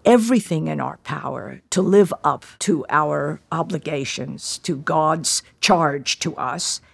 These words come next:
And in return, God would be the power that protected us.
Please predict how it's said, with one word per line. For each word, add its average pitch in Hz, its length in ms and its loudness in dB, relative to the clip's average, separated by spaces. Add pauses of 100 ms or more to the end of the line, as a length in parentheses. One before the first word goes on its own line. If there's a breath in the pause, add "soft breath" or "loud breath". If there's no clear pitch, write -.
(280 soft breath)
And 196 180 4
in 269 240 10
return, 285 800 4 (580)
God 233 580 6 (380)
would 208 200 6
be 247 140 6
the 226 120 4
power 214 600 0
that 226 240 -4
protected 302 600 -4
us. - 380 -8